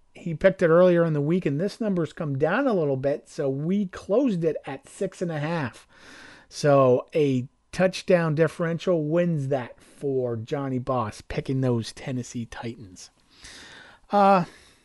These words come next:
some pro plays that I'm doing. Uh, if I were there, I would seriously think about Chicago minus two and a half over Detroit. I know Detroit is a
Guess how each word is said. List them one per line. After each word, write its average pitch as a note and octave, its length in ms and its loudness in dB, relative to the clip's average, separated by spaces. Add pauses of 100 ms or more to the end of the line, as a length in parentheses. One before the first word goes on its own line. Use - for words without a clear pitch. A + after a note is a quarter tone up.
(920)
some E3 380 2
pro G#3 240 6
plays G3+ 340 6
that D#3 140 4
I'm G#3+ 240 6
doing. C#4+ 320 6 (880)
Uh, D3+ 360 -2 (120)
if F#3+ 240 0
I F#3+ 120 8
were F#3+ 180 8
there, A3 400 6
I D3+ 180 4
would D3 320 6
seriously F#3 480 4
think F3+ 240 0
about D3+ 380 6
Chicago D#3 680 4
minus C#3+ 380 2
two E3 180 -4
and D3 80 -2
a C3 40 0
half D3+ 360 -6
over C#3+ 220 -2
Detroit. D#3 500 -4 (800)
I C#3+ 80 -2
know D3+ 220 2
Detroit E3 460 0
is D3+ 200 -2
a C#3 180 2